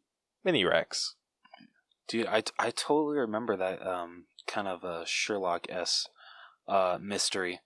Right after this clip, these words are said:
Speaker 2: Yeah, really reminded me more of, like, Watson. It really wasn't lo-, more like Sherlock Holmes. <laughs>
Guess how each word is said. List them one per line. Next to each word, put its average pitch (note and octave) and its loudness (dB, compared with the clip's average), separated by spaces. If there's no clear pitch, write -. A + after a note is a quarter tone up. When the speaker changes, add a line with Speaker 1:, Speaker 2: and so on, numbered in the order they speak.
Speaker 2:
Yeah, F#2 2
really C#3+ 12
reminded A#2 10
me G#2+ -4
more G#2 2
of, G2 0
like, F2+ -2
Watson. F2 4
It E2 -14
really G2+ -2
wasn't F2 -4
lo-, F2 -12
more F#2 -6
like F2 -8
Sherlock F2 -6
Holmes. F2 -6
<laughs> - 12